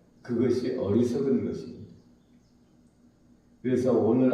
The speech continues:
하나님의 말씀을 듣고 행하는 것이 지혜입니다.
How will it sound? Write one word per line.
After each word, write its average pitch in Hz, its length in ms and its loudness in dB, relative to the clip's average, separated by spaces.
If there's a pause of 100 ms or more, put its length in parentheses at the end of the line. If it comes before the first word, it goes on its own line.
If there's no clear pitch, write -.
하나님의 135 520 2
말씀을 107 960 -2 (380)
듣고 - 1040 0
행하는 151 640 2
것이 - 340 -6
지혜입니다. 95 560 -10